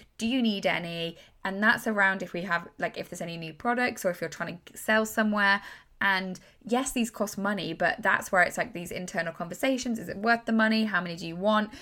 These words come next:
Make sure they tell you how many they need before you put in your order, and try and keep them as close to your P R boxes as possible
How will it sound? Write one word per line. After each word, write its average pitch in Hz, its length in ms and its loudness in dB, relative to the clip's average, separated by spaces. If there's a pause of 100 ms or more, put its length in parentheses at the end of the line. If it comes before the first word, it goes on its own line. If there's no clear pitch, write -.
(200)
Make 220 300 0
sure 233 100 -2
they 208 120 0
tell 220 320 0
you 226 140 4
how 196 140 -4
many 185 220 -6
they 170 140 -8
need 175 320 -10
before 170 280 -8
you 170 120 -8
put 175 320 -12
in 170 80 -8
your 170 160 -10
order, 269 500 4 (380)
and 226 160 2
try 254 240 -4
and 240 100 -8
keep - 240 -8
them 202 160 -4
as - 220 -6 (180)
close 214 520 0
to - 160 -6
your 175 260 -8
P 185 260 -4
R 165 220 4
boxes - 380 -6
as 165 100 -8
possible 240 560 0